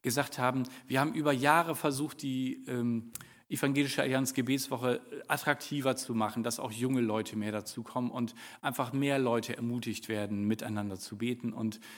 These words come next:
es ist uns letztendlich nicht gelungen. Und dann haben wir gesagt, mit, mit zwei Gedanken,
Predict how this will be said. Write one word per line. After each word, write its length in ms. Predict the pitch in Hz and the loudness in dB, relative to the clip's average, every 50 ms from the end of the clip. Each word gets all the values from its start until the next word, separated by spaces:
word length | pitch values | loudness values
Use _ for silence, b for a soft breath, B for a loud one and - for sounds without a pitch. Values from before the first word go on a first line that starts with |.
| B B | B B
es 180 | - 147 - - | -4 -4 -4 -4
ist 160 | 156 - - | -6 -6 -4
uns 160 | 160 147 135 | -4 -4 -2
letztendlich 540 | - 147 139 135 - - 131 123 127 117 - | -2 -2 -2 -2 -2 -4 -2 -2 -4 -2 -2
nicht 160 | 131 117 - | -4 -2 -2
gelungen. 340 | - 107 92 92 90 87 82 - - _ _ _ _ _ _ _ _ _ _ - - | -4 -4 -4 -4 -6 -8 -10 -14 -18 _ _ _ _ _ _ _ _ _ _ -20 -14
Und 140 | - 113 - | -10 -4 -2
dann 120 | 135 120 | -2 0
haben 140 | 123 135 135 | 0 0 2
wir 180 | 131 131 123 123 | 2 2 2 2
gesagt, 380 | 123 127 127 139 127 - - | 0 0 0 -2 -2 -2 -4
mit, 280 | 139 135 120 - - - | -6 -6 -6 -8 -10 -8
mit 160 | 147 135 - | -8 -8 -8
zwei 280 | - - - 151 165 175 | -6 -2 0 0 2 2
Gedanken, 580 | 156 151 - 143 139 143 120 - 131 131 127 | 0 0 0 0 0 0 -2 -4 -4 -4 -4